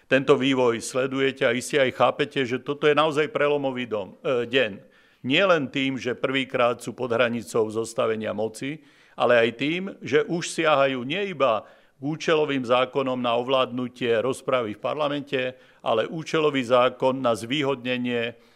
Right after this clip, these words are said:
svojich pozícií, slabnúcich pozícií v nadchádzajúcich župných voľbách.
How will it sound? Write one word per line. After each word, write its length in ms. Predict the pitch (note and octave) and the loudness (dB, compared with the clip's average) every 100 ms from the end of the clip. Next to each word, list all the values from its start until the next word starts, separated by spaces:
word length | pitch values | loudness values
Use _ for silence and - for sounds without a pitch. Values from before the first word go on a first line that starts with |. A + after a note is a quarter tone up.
| _ _ | _ _
svojich 640 | - C#3 F3 F3+ D#3 D3+ - | -6 2 4 4 2 -2 -2
pozícií, 640 | C#3 C#3+ D3 C#3+ D#3 D#3 | 0 0 -4 -4 -4 -4
slabnúcich 720 | - B2+ C3 C3+ C#3+ - C3+ | 0 2 2 0 -6 -4 -6
pozícií 800 | - B2+ B2 A#2+ - A#2 A2 G#2+ | -4 -4 -4 -8 -6 -6 -6 -8
v 260 | - _ A#2 | -16 _ 0
nadchádzajúcich 800 | A#2 B2+ C#3 B2 B2+ A#2 A2+ G#2+ | 0 4 2 4 0 -4 -6 -6
župných 400 | A2+ A#2 A#2 G#2 | -8 -6 -4 0
voľbách. 400 | G#2 G2+ F#2 | 0 0 -6